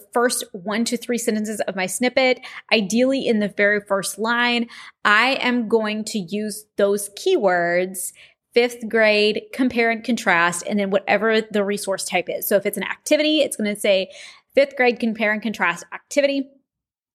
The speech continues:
Or if it's notes, fifth grade compare and contrast notes, whatever my keywords are,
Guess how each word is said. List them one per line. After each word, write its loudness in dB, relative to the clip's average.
Or 2
if -2
it's -6
notes, 2
fifth 0
grade -2
compare -4
and -4
contrast -8
notes, 0
whatever 2
my 4
keywords -2
are, 2